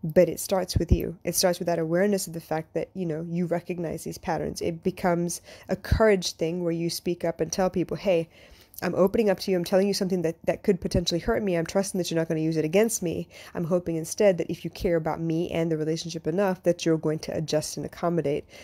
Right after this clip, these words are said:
somehow. And if you can't, maybe we discuss what else we could do in,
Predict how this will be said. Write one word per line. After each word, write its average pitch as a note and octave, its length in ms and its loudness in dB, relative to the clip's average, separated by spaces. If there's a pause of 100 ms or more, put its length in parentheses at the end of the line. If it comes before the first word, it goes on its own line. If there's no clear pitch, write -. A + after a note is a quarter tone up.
(200)
somehow. D#3 720 0
And F3 140 -2
if F#3+ 220 -2
you F#3 60 0
can't, A3 400 4
maybe E3+ 300 2
we D#3+ 140 0
discuss D#3+ 580 2
what E3+ 380 2
else E3+ 260 -2
we D#3+ 80 -2
could D#3 220 -4
do D3+ 260 -2
in, D3+ 380 -2